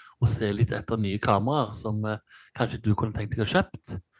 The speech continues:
så anbefaler jeg å ta en tur innom, eh, foto dot N O, Scandinavian Photo, Stjørdal Foto eller Stavanger Foto.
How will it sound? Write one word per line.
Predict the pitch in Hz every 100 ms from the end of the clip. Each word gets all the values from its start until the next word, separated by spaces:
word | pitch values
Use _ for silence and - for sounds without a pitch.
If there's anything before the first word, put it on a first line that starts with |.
| - - - - _ -
så | 170
anbefaler | 175 135 156 143 120 117
jeg | 113
å | 120 117 -
ta | - 117
en | 110
tur | - 107 113
innom, | 107 92 101 107 107 - _
eh, | 113 107 98
foto | - 113 - 131
dot | 120 107 123
N | 101
O, | 147 226 _ _ _ _ _ _ _ _ _ _ _ _ _ _ _ -
Scandinavian | - 131 123 120 107 113 117
Photo, | 98 107 - 151 233 175 _ _ _ _ _ _ _ _
Stjørdal | 95 - 120 107 107 123
Foto | 120 113 - 170 240 - _ _ _ _ -
eller | 135 156 185 185 -
Stavanger | - - 160 113 107 104 -
Foto. | 107 107 -